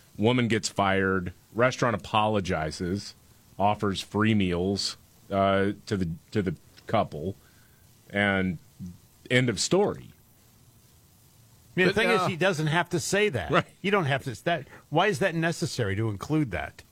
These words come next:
Speaker 3: When pandering is your language, you just can't get away from it. You're going to pander.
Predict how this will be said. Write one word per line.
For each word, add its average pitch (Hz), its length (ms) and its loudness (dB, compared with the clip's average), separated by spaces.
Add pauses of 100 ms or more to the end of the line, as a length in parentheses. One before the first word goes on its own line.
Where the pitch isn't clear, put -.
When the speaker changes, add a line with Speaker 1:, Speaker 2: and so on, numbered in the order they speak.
(160)
Speaker 3:
When 143 260 2
pandering 156 600 0
is 117 160 0
your 110 120 2
language, 117 480 -2
you 113 220 0
just 120 140 -4
can't 127 220 -2
get 120 100 2
away 113 220 2
from 135 220 -2
it. 101 60 0
You're 113 140 0
going 127 380 0
to 117 60 0
pander. 143 500 -2